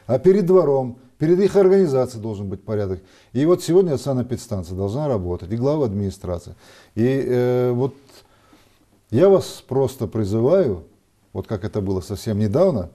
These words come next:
в Назране, как это было в других населённых пунктах, показывать. А мы будем делать вывод, где мы сами не сумеем увидеть, где люди, мы будем делать вывод, насколько этот человек на месте или не на месте. Потому что порядок, он начинается с собственного дома.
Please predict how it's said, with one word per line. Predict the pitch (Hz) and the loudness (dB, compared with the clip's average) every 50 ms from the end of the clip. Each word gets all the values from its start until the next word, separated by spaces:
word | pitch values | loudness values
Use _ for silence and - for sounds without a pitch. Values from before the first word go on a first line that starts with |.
| _ _ _ _ _ _ _ | _ _ _ _ _ _ _
в | _ - | _ -10
Назране, | 87 92 87 92 95 117 131 143 147 143 135 131 120 120 _ _ _ _ _ _ _ _ _ | -8 -8 -6 -2 0 2 2 2 0 -2 -4 -6 -8 -12 _ _ _ _ _ _ _ _ _
как | _ 110 107 101 | _ -10 -8 -8
это | 110 87 117 | -6 -4 -4
было | 107 104 107 98 | -2 0 0 -2
в | 92 | 0
других | 85 95 95 92 107 143 127 117 | -2 -2 0 0 0 0 0 -2
населённых | 143 135 - - 135 127 123 120 117 107 - | -4 -4 -4 -4 -2 -2 0 0 -2 -4 -6
пунктах, | - 113 107 95 - 113 98 | -8 -8 -8 -8 -10 -14 -2
показывать. | _ 190 196 190 - 170 156 139 127 113 123 120 110 113 - _ _ _ _ _ _ _ _ _ _ _ _ _ _ | _ 0 0 2 2 2 2 2 2 2 -2 -4 -4 -6 -12 _ _ _ _ _ _ _ _ _ _ _ _ _ _
А | - 147 | -2 0
мы | 202 | 0
будем | 226 202 208 170 185 160 | 2 2 2 2 2 2
делать | 123 123 123 117 117 110 113 - | 2 2 2 2 2 -2 -6 -8
вывод, | 107 110 123 117 110 104 101 - _ _ _ _ _ _ _ _ _ _ _ _ _ _ _ _ _ | -2 0 0 0 0 -2 -6 -8 _ _ _ _ _ _ _ _ _ _ _ _ _ _ _ _ _
где | 104 107 117 131 131 | -2 0 2 2 2
мы | 117 120 | 2 0
сами | 117 - 147 143 131 120 117 | -2 0 0 0 2 2 2
не | 110 117 117 | 0 0 -2
сумеем | 117 - 156 180 220 226 190 | -2 -2 0 0 2 2 0
увидеть, | 135 113 101 98 95 87 85 - _ _ _ _ _ _ _ _ _ _ _ | 0 -2 -2 -4 -6 -6 -8 -12 _ _ _ _ _ _ _ _ _ _ _
где | - 95 95 107 104 | -8 -4 -2 -2 0
люди, | 104 113 107 95 104 95 - - _ | 0 0 0 -2 -4 -6 -8 -16 _
мы | - 160 | -6 -4
будем | 180 214 190 190 175 | -2 0 0 0 0
делать | 143 156 151 147 135 113 | 0 0 0 0 0 0
вывод, | 117 131 131 120 120 120 120 | -2 -2 0 0 -2 -2 -2
насколько | - 123 120 - - 180 - 135 | -4 -6 -4 -2 -4 -2 -2 -4
этот | 101 95 - | -8 -8 -10
человек | - - 120 110 104 92 - | -6 -4 0 0 0 -2 -2
на | - 110 120 | -2 -2 0
месте | 127 139 175 190 190 190 - | 0 2 2 0 0 -2 -6
или | 113 98 | -6 -4
не | 101 110 | -4 -4
на | 110 107 101 | -4 -2 -4
месте. | 92 87 82 80 76 - _ - - _ _ _ _ _ | -4 -6 -8 -10 -12 -16 _ -20 -20 _ _ _ _ _
Потому | - 101 110 | -6 -4 -4
что | 107 - 117 | -4 -4 -6
порядок, | - - 127 131 127 202 165 156 - - | -2 0 2 4 4 2 2 0 -4 -4
он | 101 98 | -6 -6
начинается | 101 - - 107 113 139 170 175 - - 95 | -6 -6 -6 -4 -4 -2 -2 -4 -6 -8 -18
с | - | -10
собственного | - 113 110 104 - - 139 143 147 156 | -6 -6 -6 -6 -8 -10 -8 -6 -6 -4
дома. | 139 107 95 92 87 85 87 90 | -2 -2 -2 -2 -2 -6 -10 -12